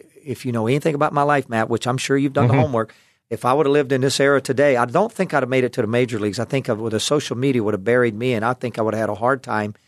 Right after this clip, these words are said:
Speaker 1: um, you know, surviving social media.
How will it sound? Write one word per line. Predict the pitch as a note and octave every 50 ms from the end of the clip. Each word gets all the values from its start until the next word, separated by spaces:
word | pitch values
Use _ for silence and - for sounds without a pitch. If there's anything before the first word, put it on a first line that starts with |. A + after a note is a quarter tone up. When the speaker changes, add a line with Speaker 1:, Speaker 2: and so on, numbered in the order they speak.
| _ _ _ _ _ _ _ -
Speaker 1:
um, | A2 G#2+ G#2 G#2 G2+ G2+ G2+ - _ _ _ _ -
you | C#3+ A#2
know, | G#2+ G#2+
surviving | - - B2+ A#2 B2 B2 B2+ C3 B2 G2+ F#2 F#2+
social | - - A2 G2+ - - A2
media. | A2+ A2 G2 G2+ -